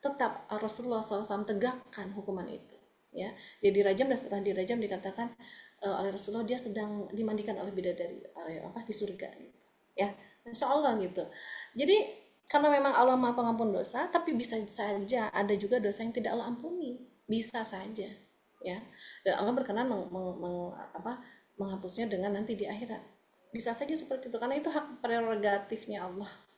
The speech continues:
yang mengampuni atau tidak. Dan tentu ketika Allah belum mengampuni, ada yang salahnya siapa? Salah kita apa salah Allah? Tentu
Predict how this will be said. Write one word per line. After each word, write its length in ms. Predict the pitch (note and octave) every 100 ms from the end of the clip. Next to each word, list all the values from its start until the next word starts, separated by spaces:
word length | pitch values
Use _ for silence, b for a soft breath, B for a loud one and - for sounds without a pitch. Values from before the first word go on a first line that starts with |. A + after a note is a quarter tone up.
| _
yang 160 | - G#3
mengampuni 320 | F3+ G3+ G3+
atau 160 | - F3+
tidak. 300 | - F3 - B B B
Dan 160 | - A#3+
tentu 240 | A#3+ F4+
ketika 320 | G4 B3 -
Allah 160 | - G3+
belum 240 | G#3 G3+
mengampuni, 400 | G3 A#3 D#4+ F3 -
ada 100 | F#3+
yang 140 | G3+ G#3
salahnya 260 | G3 C#4
siapa? 300 | D#4 A3+ -
Salah 240 | - G3+ G#3
kita 320 | G3+ C4+ C#4
apa 80 | -
salah 240 | B3 B3+
Allah? 240 | B3 G3 - - _ _ _ _ _ _ _ B B B B -
Tentu 160 | A3+